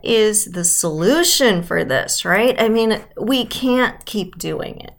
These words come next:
We know that. I have started doing something where I look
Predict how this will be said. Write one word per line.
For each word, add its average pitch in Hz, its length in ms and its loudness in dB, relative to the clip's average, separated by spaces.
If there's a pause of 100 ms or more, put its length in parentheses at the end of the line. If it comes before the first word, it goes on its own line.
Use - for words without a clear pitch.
(120)
We 226 240 0
know 208 440 2
that. - 320 -6 (1300)
I 339 400 2
have 240 280 -2
started 202 720 0
doing 180 420 -2
something 165 760 -4
where 160 440 -2
I 190 500 2
look 196 360 0